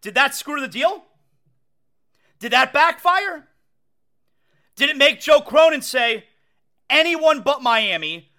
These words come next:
best deal not Miami"? Maybe.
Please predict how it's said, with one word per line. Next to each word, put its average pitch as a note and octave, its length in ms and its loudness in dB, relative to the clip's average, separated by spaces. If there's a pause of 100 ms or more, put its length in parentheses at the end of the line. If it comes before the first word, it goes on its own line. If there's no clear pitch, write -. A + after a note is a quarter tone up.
(120)
best D#3 500 -2
deal B3+ 200 -2
not A#3 220 -2
Miami"? D#3+ 520 -4 (880)
Maybe. C#4 440 -4